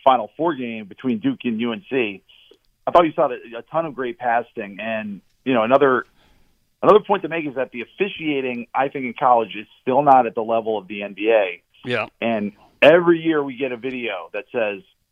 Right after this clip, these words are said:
Speaker 1: "This year we're gonna call hand checking. This year we're gonna call the moving screens. This year we're gonna clean up post play." And in November they call it, Rick.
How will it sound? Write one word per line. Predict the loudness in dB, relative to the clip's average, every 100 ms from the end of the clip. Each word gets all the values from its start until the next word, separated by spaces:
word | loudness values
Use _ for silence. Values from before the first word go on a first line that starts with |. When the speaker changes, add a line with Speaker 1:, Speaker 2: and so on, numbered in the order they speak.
| _ _ -2
Speaker 1:
"This | -2 0
year | -2 -2
we're | -2
gonna | -8 0
call | 4 4
hand | 2 -6 -2
checking. | -4 -2 -6 -10 -12 _ _
This | -8 -2
year | 0
we're | 0 -2
gonna | -4
call | 4 4
the | 4
moving | -2 -4 -6 -6
screens. | -2 -2 -2 -4 -8 _ _ _ _ _ _
This | -2 4
year | 4
we're | 4 0
gonna | -4
clean | 0 2
up | 2 4
post | 4 4 2
play." | 0 2 -2 -10 _ _ _ _ _ _
And | -4 -2 -4
in | -4 -2
November | 0 2 4 4 2 -2
they | -6
call | -4 -2 -2
it, | -6 -8
Rick. | -8 -8